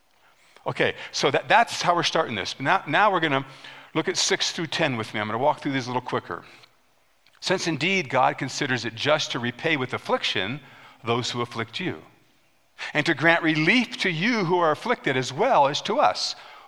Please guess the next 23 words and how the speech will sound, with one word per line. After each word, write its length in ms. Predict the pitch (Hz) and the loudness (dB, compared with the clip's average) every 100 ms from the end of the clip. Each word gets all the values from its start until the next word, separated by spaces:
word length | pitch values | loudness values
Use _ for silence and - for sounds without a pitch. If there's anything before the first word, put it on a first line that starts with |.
| _ | _
when 320 | 113 131 185 | -6 -4 -2
the 100 | 165 | -2
Lord 280 | 143 151 143 | 0 -2 -2
Jesus 340 | 120 165 147 | -2 -2 -2
revealed 380 | 117 117 123 147 | -2 -2 -2 -2
from 160 | - 113 | -4 -6
heaven 340 | - 147 127 | -4 -4 -4
with 120 | 120 | -8
his 160 | 117 101 | -8 -6
mighty 340 | 107 117 117 | -2 -2 -2
angels, 400 | 117 120 95 92 - - - | -4 -4 -4 -6 -6 -10 -4
in 120 | 127 | -6
flaming 640 | - - 147 165 170 160 | -6 -4 -2 0 -2 -4
fire, 640 | 147 - 147 147 127 92 82 - - | -6 -2 0 0 0 -2 -4 -10 -6
inflicting 960 | 135 127 104 110 - - 175 - 139 120 | -4 -4 -8 -16 -16 -8 -8 -4 -4 -4
vengeance 540 | 107 151 143 135 123 | -2 -2 -2 -6 -2
on 180 | 117 110 | -2 -2
those 320 | 120 151 147 | -2 -2 -4
who 80 | 117 | -6
do 180 | 117 147 | -4 -4
not 180 | 139 135 | -4 -4
know 160 | 127 | -6
God 420 | 117 90 90 117 | -2 0 0 -2